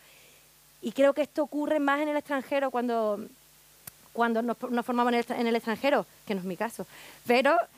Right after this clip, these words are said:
eh, se refuerza mucho más para lo que se te da bien. Y eso, ¿quieres compartir algo? Y eso no pasa nada, o sea, lo que, n-, no quiere decir que no debas hacer lo que quieras.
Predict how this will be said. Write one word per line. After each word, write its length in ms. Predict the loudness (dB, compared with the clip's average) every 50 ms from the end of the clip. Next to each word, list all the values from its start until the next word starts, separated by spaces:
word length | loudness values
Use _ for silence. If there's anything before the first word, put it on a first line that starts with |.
| -20 -20 -18 -8 -2
eh, 600 | 0 2 4 4 4 2 2 2 0 -2 -4 -6 _ _ _ _ _ _ _ _ _ _ -14
se 260 | -10 -4 0 0 2
refuerza 580 | 2 0 -4 -4 0 2 2 2 2 2 0 0
mucho 320 | 2 0 -2 -2 -2 0
más 280 | 2 2 2 2 -2 _ _ _ _ _ _ _ -2
para 220 | 0 0 0 0 -4 -6
lo 160 | -6 -6 -6
que 60 | -8
se 120 | -12 -10
te 80 | -6 -2
da 100 | -2 -2
bien. 300 | 0 -2 -4 -4 -4 -8 _ _ _ _ _ _ -4
Y 100 | -2 -2
eso, 200 | -2 -2 -4 -8 _ _ _ _ _ _ _ _ _ _ _ _ _ _ _ _ _ _ _ _ _ _ _ _ _ _ _ _ _ _ _ -10
¿quieres 160 | -10 -8 -8
compartir 320 | -6 -6 -6 -4 -2 -2
algo? 180 | -2 -2 -4 -8 -12 -16 -20 -20 -20 -20 -20 -20 -20 -20 -20 -20 -20 -20 -20 -20 -18 -18 -18 -20 -20 -20 -20 -20 -20 -20 -20 -20 -20 -16 -2 2
Y 140 | 4 6
eso 200 | 6 6 6 6
no 100 | 4 6
pasa 220 | 4 4 2 4 2
nada, 220 | 4 4 2 2
o 40 | 2
sea, 120 | 0 0
lo 120 | 0 0 -2
que, 80 | -2
n-, 220 | -4 -2 -2 -4 -2 0
no 240 | 2 2 2 2
quiere 220 | 2 0 0 2 2
decir 340 | 2 2 0 -2 -6 -6 -6 -10 -20 _ _ _ -2
que 140 | 0 0
no 500 | 2 2 2 2 2 2 2 2 2 2 0
debas 360 | 0 2 2 4 4 2 2
hacer 200 | 0 -4 -4 -4
lo 100 | -4 -6
que 120 | -6 -8
quieras. 420 | -6 0 0 2 2 2 -2 -4